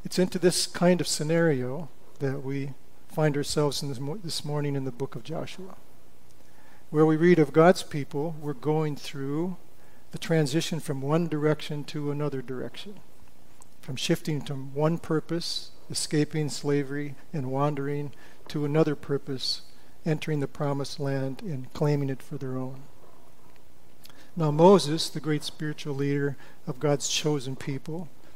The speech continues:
who had led them out of the bondage of Egypt, of slavery in Egypt, who had spoken face-to-face God on their behalf, who had delivered the Ten Commandments written by the hand of God,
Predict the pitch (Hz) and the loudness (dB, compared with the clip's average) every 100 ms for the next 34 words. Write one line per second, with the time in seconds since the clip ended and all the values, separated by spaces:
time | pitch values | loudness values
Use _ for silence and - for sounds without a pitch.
0 | - - - 170 160 151 151 170 170 180 | -8 -8 -6 6 12 12 12 12 12 6
1 | 170 160 147 139 - 151 165 160 160 147 | 4 0 0 -2 -2 0 2 0 -2 -4
2 | 160 151 147 151 - - - - - 160 | -4 -4 -2 -2 -4 -6 -8 -8 -6 -4
3 | 143 - 147 151 147 143 165 151 139 139 | -2 -2 -2 -2 -2 -4 -4 -4 -4 -6
4 | 139 - 147 135 139 - - 156 - 139 | -6 -6 -4 0 0 -2 0 0 0 -4
5 | - 170 170 - 156 - 160 156 - - | 2 6 6 6 -6 -4 -2 -2 -6 -6
6 | 170 113 123 - - - - - - - | -4 -4 -6 -8 -8 -8 -8 -8 -8 -10
7 | - - 151 143 160 170 165 139 139 139 | -8 -4 0 6 6 6 2 0 0 -2
8 | - - - 156 151 147 147 180 180 180 | -6 -8 -4 0 2 2 4 4 4 0
9 | 160 - 175 160 160 165 190 165 131 - | -2 -2 -2 0 0 2 4 2 -2 -4
10 | - - - - 147 170 156 143 143 135 | -6 -6 -8 -6 -2 -2 0 0 0 0
11 | 139 139 135 - 143 110 120 | 0 -2 -2 -6 -4 -4 -6